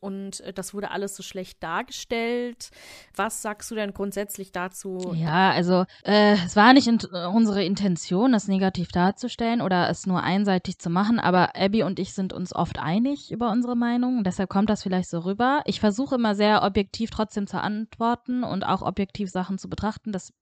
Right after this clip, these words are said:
Speaker 2: vielleicht merkt ihr das, vielleicht merkt ihr das auch nicht. Ich versuche es vielleicht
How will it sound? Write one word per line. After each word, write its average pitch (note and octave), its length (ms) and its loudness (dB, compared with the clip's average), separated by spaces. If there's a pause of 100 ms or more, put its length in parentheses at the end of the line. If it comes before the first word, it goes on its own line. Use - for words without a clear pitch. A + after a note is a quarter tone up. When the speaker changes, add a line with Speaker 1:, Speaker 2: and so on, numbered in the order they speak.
Speaker 2:
vielleicht G#3 300 -4
merkt A3 300 0
ihr B3 80 -2
das, A3+ 160 -2
vielleicht G3 240 -4
merkt G#3 240 -4
ihr - 20 -10
das F3+ 180 -8
auch - 180 -8
nicht. A3+ 220 -2
Ich - 100 -20
versuche G3+ 340 -4
es F#3+ 100 -12
vielleicht F#3 320 -4